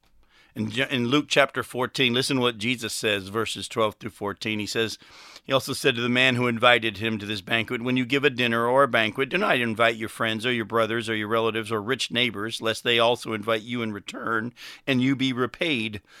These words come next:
But when you give a feast, invite the poor, the crippled, the lame, the blind, and you'll be blessed, because they cannot repay you, for you will be repaid at the resurrection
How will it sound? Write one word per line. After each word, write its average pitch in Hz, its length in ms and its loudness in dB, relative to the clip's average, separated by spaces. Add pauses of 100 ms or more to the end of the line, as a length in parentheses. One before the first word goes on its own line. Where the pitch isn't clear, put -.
(140)
But 151 120 2
when 160 140 4
you 135 100 4
give 156 180 0
a 185 60 0
feast, 120 420 -2
invite 120 400 4
the 139 80 -4
poor, 120 360 -2
the 117 120 -4
crippled, 104 400 -2
the 123 100 0
lame, 120 420 0
the 120 100 2
blind, 117 420 4
and 113 140 0
you'll 131 160 2
be 147 120 0
blessed, 151 460 0
because 117 360 -2
they 135 140 4
cannot 120 380 0
repay 151 300 -2
you, 107 280 -2 (360)
for 127 120 0
you 120 200 2
will 190 140 4
be 110 160 0
repaid 101 440 -2
at 104 100 -6
the 104 100 -4
resurrection 98 760 0